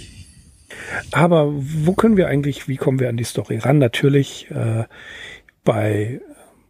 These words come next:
beim Fester Verlag gibt es die. Da können wir jetzt auch diese große Gesamtausgabe. Was kostet die? Sechzig Euro? Ich hab das nur, äh, auf Twitter mit-, mitbekommen.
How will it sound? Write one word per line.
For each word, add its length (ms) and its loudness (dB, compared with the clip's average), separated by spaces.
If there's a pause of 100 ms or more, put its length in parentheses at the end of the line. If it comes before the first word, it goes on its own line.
(160)
beim 160 -4
Fester 320 2
Verlag 600 0
gibt 240 -10
es 140 -10
die. 280 0 (480)
Da 80 -6
können 140 0
wir 60 4
jetzt 200 -2
auch 120 -6
diese 200 -6
große 680 2 (540)
Gesamtausgabe. 1000 -2 (1300)
Was 100 -10
kostet 260 -2
die? 40 -2
Sechzig 380 -4
Euro? 220 4
Ich 120 2
hab 80 0
das 180 0
nur, 300 2
äh, 140 -2
auf 160 -8
Twitter 260 -2
mit-, 420 -8
mitbekommen. 680 -6